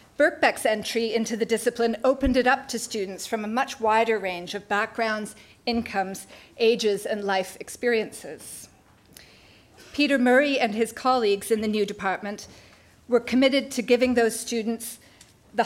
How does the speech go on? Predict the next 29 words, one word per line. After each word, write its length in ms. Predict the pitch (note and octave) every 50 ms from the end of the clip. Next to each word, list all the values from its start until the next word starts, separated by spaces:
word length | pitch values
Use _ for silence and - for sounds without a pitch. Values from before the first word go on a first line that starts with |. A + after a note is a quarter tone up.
| - -
highest 380 | - C4+ C4 C#4 C#4 C#4 - -
quality 360 | - A#3+ B3 A#3+ A#3 B3 A#3
teaching 640 | A3 - - B3+ A#3 - - - F#3 F3+ F#3 F3 - - - - - _ _ _
informed 600 | B3+ B3+ A3+ - - B3+ A#3 A#3+ A#3 A#3 A3+ -
by 160 | - A3 G#3+
current 460 | G#3+ G#3+ - C4 B3 B3+ C4 B3+ -
research 400 | A#3 A3+ - - A#3+ A3+ A#3 -
in 80 | A3 A3
the 60 | G3+
field 560 | - - C4 B3+ A3 F#3 E3+ F3 F3+ - - - - - - - - - - -
and 160 | - A3+ A3+
by 200 | A3 A3+ A3+ A3
exposure 680 | G#3+ - - - - - B3 B3 C4 B3+ - A3 G#3 G3+
to 240 | G3+ - - A#3
leading 380 | A3+ A#3 B3 B3 A#3+ C4 B3 A#3
scholars 720 | A#3+ - - A#3+ A#3+ A#3+ A#3+ A3 F3+ E3 D#3 - - -
from 180 | - - A3+ A3+
both 220 | A3 A3+ A3 A3
academia 720 | A3+ G#3 G#3 - G#3+ A#3 A#3+ C4 B3+ A#3+ F#3+ E3+ F#3 F#3+ - - - - - -
and 300 | - - B3+ B3+ A#3+ A#3
the 180 | - A3+ G#3+ A3+
wider 360 | G3+ G3 G#3 G#3+ A3 A3 A3 G#3+
world 420 | G3 G#3+ A3 G#3 F#3+ F#3+ F#3+ - -
of 140 | A#3 A3 G3+
London's 420 | A3 G#3 G3 G#3 G3 G#3 G3+ G3
great 280 | - - A#3 G#3 G3+ -
galleries 580 | A3+ G#3 G3 G3+ F#3+ F#3+ F#3+ F#3+ G3 G3 - - -
and 100 | G3 F#3
museums. 760 | F3+ F#3+ F#3+ F#3 A3+ A#3+ B3+ A#3 - D3+ C#3+ F3 - - -